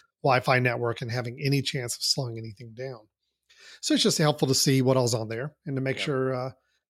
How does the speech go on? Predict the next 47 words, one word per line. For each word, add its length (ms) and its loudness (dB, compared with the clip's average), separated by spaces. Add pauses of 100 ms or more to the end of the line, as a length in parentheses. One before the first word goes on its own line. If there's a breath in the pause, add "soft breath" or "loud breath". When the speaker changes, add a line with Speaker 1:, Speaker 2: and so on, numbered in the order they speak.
(200)
Speaker 1:
make 100 -10
sure 140 -2
you 140 0
know 180 4
what's 260 4
on 120 6
your 100 4
network 440 2
and 80 -4
make 140 -4
sure 120 -2
there's 120 0
not 180 0
anything 440 -4
surprising 600 0
on 140 -8
there. 280 -10 (640)
Uh, 160 -2
and 180 0
then 100 4
I 80 4
can 180 0
do 120 4
things 260 -2
like 160 0
give 220 4
each 200 0
one 160 4
my 180 2
own 200 0
custom 440 -2
name. 380 -2 (480 soft breath)
So 140 2
that 140 4
way 120 4
it's 160 -6
easier 320 4
for 140 -4
me 120 2
to 80 -2
recognize 640 -4
if 100 -10
I 100 0
see 220 -2
something 360 -4
that 120 -12
says 520 -2